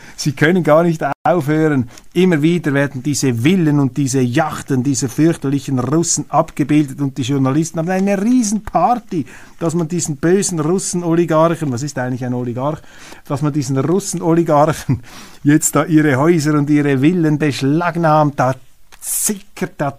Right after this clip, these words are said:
da, da, da dampft der Neid richtig aus jeder Zeile, aus jeder Pore. Fürchterlich. Also die Journalisten sind schon ein etwas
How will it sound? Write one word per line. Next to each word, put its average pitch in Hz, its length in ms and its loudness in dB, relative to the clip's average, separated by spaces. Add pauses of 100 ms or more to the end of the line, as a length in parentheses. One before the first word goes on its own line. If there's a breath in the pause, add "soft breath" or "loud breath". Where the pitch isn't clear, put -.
(160)
da, 135 260 -4
da, 135 200 0 (380 loud breath)
da 131 240 2
dampft 196 480 0
der 151 120 4
Neid 160 480 2
richtig 170 460 0
aus 139 180 -2
jeder 170 360 0
Zeile, 160 560 -2
aus 139 180 -4
jeder 160 320 0
Pore. 156 520 0
Fürchterlich. 226 680 -2
Also 117 160 -6
die 110 120 -10
Journalisten 120 580 -4
sind 98 220 -14
schon 107 160 -10
ein 107 120 -6
etwas 107 320 -12